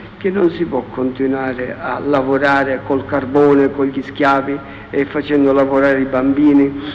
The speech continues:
e non pensando all'inquinamento che c'è nell'aria, nell'atmosfera e tutto il resto. Se gli uomini si convertono,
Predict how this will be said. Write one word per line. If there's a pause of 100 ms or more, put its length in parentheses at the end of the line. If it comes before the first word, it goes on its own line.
(120)
e
non
pensando (320)
all'inquinamento
che
c'è
nell'aria,
nell'atmosfera (320)
e
tutto
il
resto. (540)
Se (300)
gli
uomini
si
convertono,